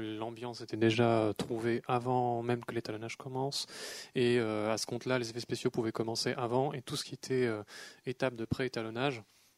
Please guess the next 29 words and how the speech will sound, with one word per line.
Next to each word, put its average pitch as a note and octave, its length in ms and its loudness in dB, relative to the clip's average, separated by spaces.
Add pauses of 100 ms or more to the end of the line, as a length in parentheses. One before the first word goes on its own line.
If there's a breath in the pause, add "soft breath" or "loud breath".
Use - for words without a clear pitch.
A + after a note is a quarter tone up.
ça - 120 -8
n'avait A#2 200 0
plus B2 120 -4
lieu A#2 140 0
d'être. - 400 -10
Donc A2+ 220 -6
à G#2+ 40 -8
partir A#2 360 -6
de, A2 300 -2
de G#2 120 -6
ça, A#2 240 -2
donc G#2+ 140 -10
déjà A2 160 -4
ça A#2+ 100 -6
fait - 80 -8
des G#2+ 180 -6
économies A2+ 380 -6
à G#2 40 -4
la G2 100 -4
prod, C3+ 280 -2
ça - 120 -6
fait B2+ 100 -8
des A2 180 -6
économies A2 340 -10
par A2 120 -12
rapport G#2 220 -10
aux G#2 60 -8
effets G#2+ 200 -10
spéciaux, C3 500 -4